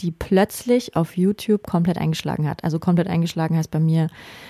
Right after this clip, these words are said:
ich bin da ja noch am Wachsen. Ich glaube, achthundert, achthundert Aufrufe knapp oder so sind wir jetzt. Ich weiß es nicht genau, irgendwie sowas.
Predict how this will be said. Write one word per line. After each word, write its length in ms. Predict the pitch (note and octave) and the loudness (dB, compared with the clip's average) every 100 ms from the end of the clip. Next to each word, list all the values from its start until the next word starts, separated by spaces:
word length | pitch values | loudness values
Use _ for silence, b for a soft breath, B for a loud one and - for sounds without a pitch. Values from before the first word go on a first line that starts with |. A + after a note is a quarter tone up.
| B B | B B
ich 100 | F3 | -2
bin 140 | - E3 | 2 2
da 80 | |
ja 100 | D#3 | 2
noch 160 | C#3+ - - | 0 -4 2
am 260 | E3 D3 | 4 6
Wachsen. 600 | E3+ C3+ - - G#3 C#4+ F#4 | 4 2 -4 6 8 8 4
Ich 60 | - | -4
glaube, 280 | C#3+ D3 D#4 | -2 0 -2
achthundert, 880 | - - F3+ D#3+ D3 - - - | -4 0 4 4 2 -2 -12 -10
achthundert 380 | - - E3+ D#3 | -10 -4 -2 0
Aufrufe 400 | - F3+ F#3 F3+ | 0 0 0 -2
knapp 360 | - F#3+ F3+ - | -2 0 0 0
oder 180 | F3+ F3 | 0 2
so 220 | F#3+ G3+ | 2 4
sind 200 | F#3 F#3 | 4 4
wir 80 | F#3+ | 2
jetzt. 180 | F#3+ | 0
Ich 100 | - | -4
weiß 140 | - D3 | -4 -4
es 120 | D3+ | 0
nicht 140 | E3+ | -2
genau, 220 | - D#3+ D#3+ | 0 0 2
irgendwie 220 | D#3+ D#3 | 2 2
sowas. 340 | D#3 A3 D4 | 4 4 2